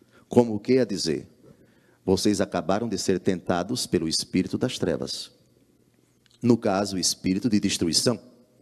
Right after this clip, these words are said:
ou espírito de vingança, ou espírito de retaliação. Cuidado, católicos, para que a vossa fé não se coadune com esse espírito de perversa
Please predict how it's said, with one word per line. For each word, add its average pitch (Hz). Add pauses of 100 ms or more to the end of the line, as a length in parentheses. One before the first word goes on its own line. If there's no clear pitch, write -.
(320)
ou 107
espírito 104
de 92
vingança, 92 (600)
ou 101
espírito 131
de 104
retaliação. 104 (1500)
Cuidado, 101
católicos, - (580)
para 104
que 98
a 92
vossa 110
fé 92 (880)
não 104
se -
coadune 113
com 101
esse -
espírito 117
de 101
perversa 127